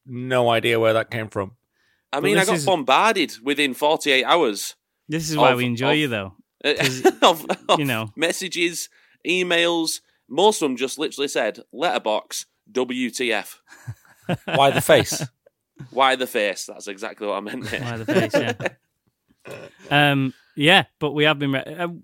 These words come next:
Speaker 3: before we get into, um, biscuits and starting on that,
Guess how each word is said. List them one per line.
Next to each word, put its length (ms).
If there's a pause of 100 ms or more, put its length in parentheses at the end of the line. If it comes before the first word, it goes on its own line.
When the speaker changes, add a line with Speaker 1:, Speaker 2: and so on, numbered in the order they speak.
(140)
Speaker 3:
before 340
we 120
get 160
into, 680
um, 400
biscuits 500
and 180
starting 380
on 140
that, 180